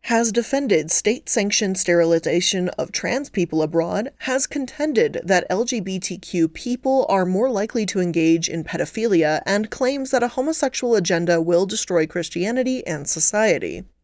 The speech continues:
The thing is, I try not to assume the worst in anybody. Even a company, nonprofit, or an individual that I'm speaking out against can have some redeeming moments. So I knew that for this episode, I had to dig a little deeper,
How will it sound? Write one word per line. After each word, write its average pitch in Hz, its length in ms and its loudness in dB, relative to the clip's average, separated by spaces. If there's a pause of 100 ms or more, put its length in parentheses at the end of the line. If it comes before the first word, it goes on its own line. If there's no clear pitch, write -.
(140)
The 233 100 4
thing 302 220 2
is, 277 260 4 (240)
I 285 100 4
try 320 240 2
not 311 200 4
to 277 140 0
assume 190 500 0
the 170 100 2
worst 165 440 0
in 170 260 0 (100)
anybody. 170 800 0
Even 170 300 2
a 165 80 -2
company, 160 560 -2 (100)
nonprofit, 165 800 0
or 170 160 0
an 170 60 -2
individual 175 600 2
that 165 140 0
I'm 165 100 -2
speaking 165 400 -6
out 156 180 -4
against 175 380 0
can 180 300 0
have 170 340 -2
some 165 320 -2
redeeming 165 500 -2
moments. - 600 -4 (720)
So 220 440 4
I 214 160 4
knew 233 160 6
that 285 160 2
for 247 140 -2
this 180 200 4
episode, 160 600 2
I 160 240 2
had 185 320 0
to 214 100 0
dig 170 400 2 (100)
a 175 60 2
little 165 280 2
deeper, 151 600 -4